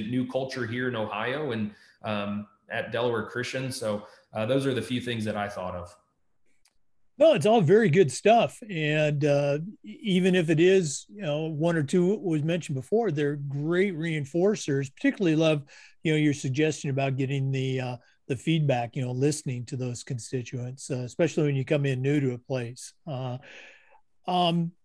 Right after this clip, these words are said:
Speaker 2: this has been really, really cool, you know, getting to hear about your program and finding out more about you, Scott. But we're not done yet. Uh, we always like to wrap up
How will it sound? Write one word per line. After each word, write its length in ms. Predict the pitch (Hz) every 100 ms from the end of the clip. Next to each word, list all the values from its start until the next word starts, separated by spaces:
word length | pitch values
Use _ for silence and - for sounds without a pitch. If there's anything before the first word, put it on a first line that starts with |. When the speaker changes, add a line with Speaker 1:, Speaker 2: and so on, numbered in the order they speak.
| _ - _ _ _ 226
Speaker 2:
this 280 | 175 285 -
has 140 | 233
been 400 | 160 180 170 208
really, 300 | 294 277 185
really 300 | 170 185 151
cool, 480 | 135 196 156 139 - -
you 80 | 147
know, 240 | 131 165 202
getting 200 | 151 180
to 40 | 160
hear 120 | 175
about 240 | 170 160
your 80 | 151
program 520 | 156 156 151 160 165
and 200 | 220 220
finding 260 | 226 202 185
out 140 | 175
more 160 | 165 160
about 340 | 147 139 -
you, 120 | 170
Scott. 380 | 147 - 139 143 - - _ _ -
But 80 |
we're 80 | 254
not 240 | 285 294 226
done 180 | 214
yet. 240 | 175 139 - _ _ _ _ 175
Uh, 240 | 139 139
we 140 | 147
always 200 | 175 185
like 180 | 196 175
to 60 | 165
wrap 320 | 160 170 -
up 300 | 156 147